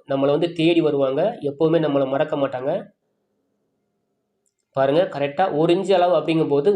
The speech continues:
ஓப்பனுக்கு மடிக்கிறதுக்கு எனக்கு வந்து எந்த விதமான ஒரு கஷ்டமும் கிடையாது. ஓப்பனோட அளவு அரை இன்ச்சு, அதற்கப்புறமா உள் மடிப்புக்கு அரை இன்ச்சு, அவ்வளவுதான். ஓப்பன்லேருந்து அரை இன்ச்சுக்கு மேல. அந்த அரை இன்ச்சுங்கிறது full and full-ஆ வந்து நம்ம வந்து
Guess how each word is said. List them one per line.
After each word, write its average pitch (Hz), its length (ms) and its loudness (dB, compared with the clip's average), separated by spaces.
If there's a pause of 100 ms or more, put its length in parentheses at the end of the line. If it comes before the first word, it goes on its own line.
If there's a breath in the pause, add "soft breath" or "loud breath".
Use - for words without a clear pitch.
(100)
ஓப்பனுக்கு 190 360 -2
மடிக்கிறதுக்கு 147 600 -2
எனக்கு 147 240 -2
வந்து 135 200 -4
எந்த 143 160 0
விதமான 151 320 0 (100)
ஒரு 127 160 -8
கஷ்டமும் 151 400 -4
கிடையாது. 127 360 -2 (800 soft breath)
ஓப்பனோட 170 500 0
அளவு 156 240 2
அரை 143 160 2
இன்ச்சு, 151 220 -4 (760)
அதற்கப்புறமா 151 600 -2 (300)
உள் 185 180 4
மடிப்புக்கு 143 420 -2 (140)
அரை 117 160 -10
இன்ச்சு, 117 220 -16 (460)
அவ்வளவுதான். 113 420 -12 (1800)
ஓப்பன்லேருந்து 139 580 0 (220)
அரை 147 160 2
இன்ச்சுக்கு 139 360 -8
மேல. 123 140 -6 (200)
அந்த 135 140 -2 (140)
அரை 165 140 2
இன்ச்சுங்கிறது 180 500 0 (160)
full 208 220 -2
and 202 100 -2
full-ஆ 202 300 2
வந்து 175 220 0
நம்ம 151 200 0
வந்து 147 180 0